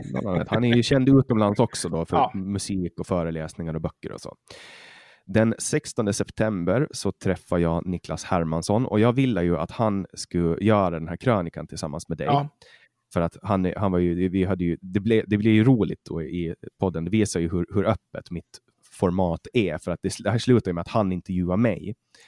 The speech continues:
Speaker 1: det här samtalet.
Speaker 2: <laughs>
Speaker 1: Så för er som är intresserade lite mer personligen om mig får lyssna på det här, men också, jag tycker ju att det var, det var en, en speciell upplevelse att, att podda med honom, eftersom han är, vi hade, vi hade jättetrevligt.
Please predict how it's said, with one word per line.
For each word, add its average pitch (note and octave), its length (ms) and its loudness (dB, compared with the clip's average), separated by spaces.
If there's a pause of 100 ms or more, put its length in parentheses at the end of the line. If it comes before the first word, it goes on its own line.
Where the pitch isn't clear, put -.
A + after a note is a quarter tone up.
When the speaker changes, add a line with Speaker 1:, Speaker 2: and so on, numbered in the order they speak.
(160)
Speaker 1:
det F#2 60 -2
här F#2 80 2
samtalet. F2 640 -2
Speaker 2:
<laughs> - 100 -4
Speaker 1:
Så F#2 180 0
för A#2 280 4
er D#3+ 80 4
som B2+ 200 0
är B2+ 40 2
intresserade A2 600 2
lite G#2+ 360 0
mer G2 180 2
personligen G2 540 0
om F#2+ 140 0
mig G2+ 240 0
får B2 120 -2
lyssna A#2 260 0
på - 80 -6
det G#2 60 -2
här, G#2 120 -2
men G#2 120 0
också, G2 340 0 (380)
jag G#2 180 4
tycker - 260 -2
ju F2 100 4
att F2 180 -2 (180)
det G#2 140 -4
var, F2+ 280 4
det G2+ 60 0
var F#2 160 2
en, F2+ 160 -4
en F2+ 220 -4
speciell G#2 800 -2 (140)
upplevelse D#2+ 680 -6
att, - 340 -10
att - 200 -12
podda E2+ 300 -2
med D#2 120 -6
honom, D#2+ 280 -4
eftersom E2 320 -10
han E2+ 160 -4
är, D#2+ 120 -6 (360)
vi A2 100 4
hade, F#2+ 320 0
vi A#2+ 80 2
hade A2 140 4
jättetrevligt. - 640 -8